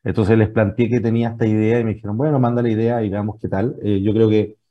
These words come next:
no, no creyeron mucho que fuera más que una idea y yo les mandé un deck, les mandé información y dijeron, "Ah, parece que este tipo va en serio".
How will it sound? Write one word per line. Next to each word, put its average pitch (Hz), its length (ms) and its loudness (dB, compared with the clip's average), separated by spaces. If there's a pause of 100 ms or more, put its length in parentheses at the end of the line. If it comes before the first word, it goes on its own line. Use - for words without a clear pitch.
(500)
no, 107 340 -2
no 113 160 0
creyeron 117 420 4
mucho 131 280 2
que 123 340 2
fuera 123 220 0
más 123 200 -2
que - 60 -4
una 120 140 0
idea 117 400 0
y 107 180 -2
yo 107 120 0
les 107 100 -2
mandé 104 240 -2
un 104 160 -2
deck, 101 340 -4
les 98 80 -4
mandé 98 220 -2
información 104 520 -4
y 101 40 -2
dijeron, 104 260 -4
"Ah, 143 100 0
parece 110 220 0
que 110 60 -2
este 101 160 -4
tipo 107 160 -2
va 104 80 0
en 95 80 -4
serio". 120 380 0